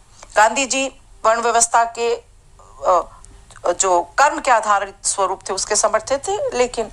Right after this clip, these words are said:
अम्बेडकर ने कर्म के आधारित स्वरूप का भी विरोध किया कि वो समझते थे इसका स्वरूप में ही विभाजन है, इसके वो विरोधी हैं, ठीक है। मूल्यांकन अगर हम करें दोनों के विचारों का,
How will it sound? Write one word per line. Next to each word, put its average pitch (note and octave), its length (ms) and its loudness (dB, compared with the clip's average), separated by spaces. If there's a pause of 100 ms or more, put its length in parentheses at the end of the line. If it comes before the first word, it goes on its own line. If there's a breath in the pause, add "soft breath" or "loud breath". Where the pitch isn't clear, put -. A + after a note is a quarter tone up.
अम्बेडकर G3 460 0
ने G#3 160 -4
कर्म C4+ 320 2
के A3+ 120 2
आधारित G3 400 2
स्वरूप F3+ 340 -6
का F3+ 120 2
भी G3+ 120 -14
विरोध E3+ 320 -12
किया F#3+ 160 0
कि A#3 120 -6
वो B3 80 2
समझते A#3+ 380 0
थे C4 200 0 (300 loud breath)
इसका D4+ 260 2
स्वरूप C#4 640 0
में C#4 140 -4
ही D4 160 -8
विभाजन G#3 460 -4
है, - 160 -20 (460)
इसके - 260 0
वो F#3 140 -2
विरोधी - 360 -12
हैं, - 120 -20 (920)
ठीक B3 240 -6
है। B3 80 4 (1300 loud breath)
मूल्यांकन B3+ 580 2 (200)
अगर G#3+ 220 4
हम A3+ 160 -2
करें A#3 320 0
दोनों A3 260 2
के A3+ 100 -6
विचारों G3 380 0
का, A#3 240 0